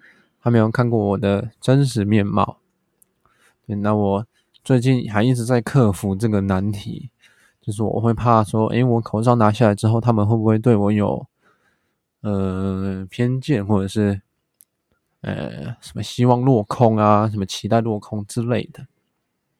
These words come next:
所以最近一直在纠结这个问题，像是，呃，今天要吃家具，晚上要跟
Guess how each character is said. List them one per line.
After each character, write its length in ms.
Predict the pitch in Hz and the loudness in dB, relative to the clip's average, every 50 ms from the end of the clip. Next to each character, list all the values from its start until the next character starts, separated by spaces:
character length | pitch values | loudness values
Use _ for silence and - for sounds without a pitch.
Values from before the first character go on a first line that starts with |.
| _ _ _ _ _ _ _ _ _ _ _ _ _ - - - _ _ _ _ _ _ _ _ _ _ _ _ _ _ | _ _ _ _ _ _ _ _ _ _ _ _ _ -20 -20 -20 _ _ _ _ _ _ _ _ _ _ _ _ _ _
所 160 | _ - - 117 | _ -10 -10 -4
以 40 | |
最 160 | 92 131 139 139 | 0 2 2 4
近 180 | 143 175 170 | 4 2 2
一 60 | 160 | 2
直 160 | 147 131 117 107 | 2 0 2 2
在 500 | 123 135 131 123 117 110 104 101 95 92 - _ - - - - - - - _ _ _ _ _ _ _ _ _ | 4 4 6 6 4 2 2 0 -2 -6 -12 _ -20 -20 -20 -20 -20 -20 -20 _ _ _ _ _ _ _ _ _
纠 220 | - 151 147 147 | 4 4 6 6
结 300 | 156 139 - 117 107 104 | 4 2 0 0 0 0
这 100 | 110 123 | 0 0
个 100 | 143 123 | 0 0
问 280 | 117 117 139 151 120 104 | 2 4 4 4 2 0
题， 420 | - - - - - - - 127 - _ _ _ _ _ _ _ _ _ _ _ _ _ _ _ _ _ _ _ _ _ _ _ _ | -4 -12 -16 -16 -16 -16 -16 -18 -18 _ _ _ _ _ _ _ _ _ _ _ _ _ _ _ _ _ _ _ _ _ _ _ _
像 280 | - - - 110 110 | -10 -6 -4 -2 -2
是， 540 | 104 101 113 113 107 104 101 101 101 101 98 - _ _ _ _ _ _ _ _ _ _ _ _ _ _ _ _ _ _ - | -2 -2 0 0 0 2 0 0 0 -2 -4 -8 _ _ _ _ _ _ _ _ _ _ _ _ _ _ _ _ _ _ -14
呃， 220 | - - - - | -12 -10 -10 -8
今 180 | 120 - 117 110 | -6 -4 -2 -2
天 80 | 110 | 0
要 160 | 113 110 110 110 | 0 0 0 -2
吃 180 | - - - 113 | -4 -6 -4 0
家 220 | 110 117 107 110 | 4 4 4 4
具， 200 | 107 - 123 110 | 2 0 -2 -2
晚 200 | - - - - | -4 -6 -8 -4
上 160 | 113 113 107 | -2 0 0
要 160 | 104 104 107 | 2 2 0
跟 540 | 104 104 110 107 104 104 101 104 104 104 101 | 0 0 0 0 0 0 -2 -2 -4 -6 -8